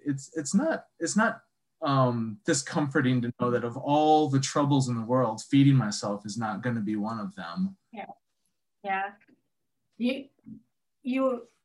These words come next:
Speaker 2: you touched upon it, that it can be a little intimidating as well. And I like to tell my students that a lot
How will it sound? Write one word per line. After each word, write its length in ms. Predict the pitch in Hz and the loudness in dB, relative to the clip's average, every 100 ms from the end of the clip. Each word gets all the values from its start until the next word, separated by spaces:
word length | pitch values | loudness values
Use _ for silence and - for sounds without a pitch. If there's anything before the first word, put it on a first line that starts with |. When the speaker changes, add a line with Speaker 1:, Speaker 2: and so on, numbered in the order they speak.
| _ | _
Speaker 2:
you 180 | 254 262 | -8 -2
touched 260 | 269 269 | 0 0
upon 380 | 254 233 240 208 | 0 0 0 0
it, 60 | 208 | -2
that 140 | 202 | -2
it 160 | 202 196 | -2 -2
can 120 | 220 | -2
be 120 | 214 | -2
a 60 | 190 | -4
little 220 | 196 190 | -4 -6
intimidating 800 | 190 - 226 240 269 277 294 247 | -8 -8 -6 -4 -4 -4 -4 -6
as 200 | 202 - | -10 -8
well. 380 | 185 185 277 - | -6 -2 -4 -6
And 160 | 214 208 - - | -8 -8 -10 -10
I 40 | |
like 160 | 370 - | -8 -6
to 120 | 240 | -4
tell 140 | 254 | -4
my 120 | 226 | -4
students 520 | 226 - 226 214 214 - | -6 -8 -8 -8 -10 -8
that 280 | 190 170 - _ _ _ _ _ _ _ | -6 -6 -8 _ _ _ _ _ _ _
a 60 | 226 | -8
lot 120 | 240 | -6